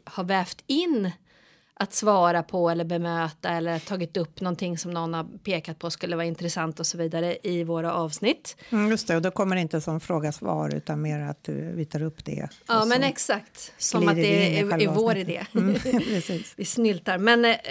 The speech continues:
Speaker 1: ehm, och, eh, och sen då när det har samlat på sig och vi tycker att det liksom börjar bli lite att,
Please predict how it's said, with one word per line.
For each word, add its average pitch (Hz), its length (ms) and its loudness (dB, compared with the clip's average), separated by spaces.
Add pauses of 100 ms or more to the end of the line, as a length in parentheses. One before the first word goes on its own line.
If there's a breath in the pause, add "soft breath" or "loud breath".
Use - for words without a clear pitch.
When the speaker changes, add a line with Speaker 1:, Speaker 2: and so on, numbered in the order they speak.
(160)
Speaker 1:
ehm, 220 480 4
och, 233 400 2
eh, 220 380 4 (100)
och 254 140 4
sen 240 380 4
då 185 140 2
när 185 200 0
det 185 60 0
har 190 120 -2
samlat 202 360 -2
på 277 180 2
sig - 140 2
och 226 60 4
vi 233 60 2
tycker 214 380 -2
att 185 160 -2
det 202 100 0
liksom 185 320 -2
börjar 175 240 2
bli 175 280 -2
lite 175 340 -4
att, - 240 -8